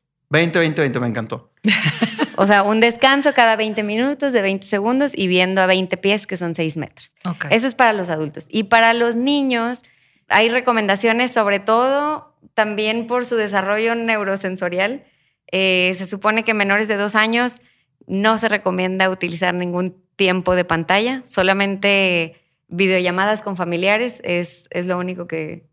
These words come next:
Speaker 2: que
Speaker 1: Ni
Speaker 2: se
Speaker 1: pantalla,
Speaker 2: recomienda.
Speaker 1: pantallas, ¿te refieres? No Barney,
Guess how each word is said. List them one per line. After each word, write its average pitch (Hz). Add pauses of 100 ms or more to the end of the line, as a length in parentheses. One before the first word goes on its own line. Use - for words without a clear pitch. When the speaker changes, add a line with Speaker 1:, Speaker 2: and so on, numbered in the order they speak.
Speaker 2:
que 135
Speaker 1:
Ni 123
Speaker 2:
se 165
Speaker 1:
pantalla, 131
Speaker 2:
recomienda. 247
Speaker 1:
pantallas, 143
¿te 123
refieres? 131 (500)
No 117
Barney, 123